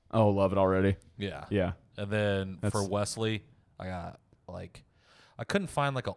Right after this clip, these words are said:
Speaker 2: older one, so I just went with, like, Michelle Pfeiffer. I
Speaker 1: I
Speaker 2: could
Speaker 1: could
Speaker 2: see her being, like, evil and, like,
Speaker 1: Yeah.
Speaker 2: ruling it and everything like
Speaker 1: She
Speaker 2: that. Like, almost like Scarface, but, like, she was, like, the dude, like, the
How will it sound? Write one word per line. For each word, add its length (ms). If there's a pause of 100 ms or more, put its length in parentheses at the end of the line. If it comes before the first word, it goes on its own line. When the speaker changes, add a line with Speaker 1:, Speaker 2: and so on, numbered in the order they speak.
Speaker 2:
older 300
one, 360 (240)
so 140
I 40
just 240
went 140
with, 160
like, 260 (880)
Michelle 340
Pfeiffer. 460 (800)
I 40
Speaker 1:
I 40
Speaker 2:
could 60
Speaker 1:
could 80
Speaker 2:
see 120
her 100
being, 240
like, 260 (400)
evil 480 (100)
and, 120
like, 260
Speaker 1:
Yeah. 380
Speaker 2:
ruling 180
it 220 (240)
and 80
everything 320
like 80
Speaker 1:
She 80
Speaker 2:
that. 260
Like, 180
almost 280
like 100
Scarface, 640
but, 120
like, 300 (500)
she 440
was, 180
like, 240
the 80
dude, 300
like, 140
the 60